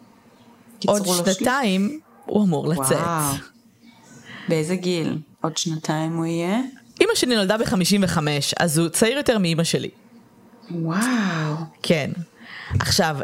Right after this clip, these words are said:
Speaker 2: ניסיתי
Speaker 1: איזה
Speaker 2: להבין,
Speaker 1: מטורף.
Speaker 2: ניסיתי להבין, כי היה ממש בלגן בקולומביה סביב כל העניין הזה, וניסיתי להבין אם העריכו לו, או מה קורה, או מה זה, וראיתי מלא עצומות שאנשים פתחו. היו מקומות שקראתי שהוא אמור לצאת השנה, ואני לא מוצאת, כאילו, כמו שצריך... אה,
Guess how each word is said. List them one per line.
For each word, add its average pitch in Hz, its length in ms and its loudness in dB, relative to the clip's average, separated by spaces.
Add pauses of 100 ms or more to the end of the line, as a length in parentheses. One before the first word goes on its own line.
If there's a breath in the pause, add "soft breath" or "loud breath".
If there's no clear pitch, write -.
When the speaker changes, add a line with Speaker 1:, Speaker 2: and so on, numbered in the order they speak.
Speaker 2:
ניסיתי 165 420 0
Speaker 1:
איזה 330 120 2
Speaker 2:
להבין, 214 720 2
Speaker 1:
מטורף. 294 260 -4
Speaker 2:
ניסיתי 208 300 0
להבין, 202 560 0
כי - 140 2
היה 170 180 0
ממש 170 320 0
בלגן 156 340 0
בקולומביה 151 440 0
סביב 147 240 -2
כל 147 120 2
העניין 143 300 -2
הזה, 214 220 0 (540 loud breath)
וניסיתי 175 360 0
להבין 202 360 2
אם 196 120 2
העריכו 185 500 0
לו, 240 160 2
או 180 180 0
מה 170 160 2
קורה, 202 540 2
או 175 100 0
מה 175 180 2
זה, 214 220 2
וראיתי 175 300 2
מלא 190 180 2
עצומות 202 520 0
שאנשים 240 360 0
פתחו. 226 260 0 (380 loud breath)
היו 190 240 0
מקומות 233 360 0
שקראתי 202 420 0
שהוא 202 120 2
אמור 190 180 2
לצאת 202 240 -2
השנה, 220 720 0
ואני 190 300 0
לא 262 120 0
מוצאת, 269 460 0
כאילו, 220 320 0
כמו 208 160 0
שצריך... 190 440 0
אה, 151 420 0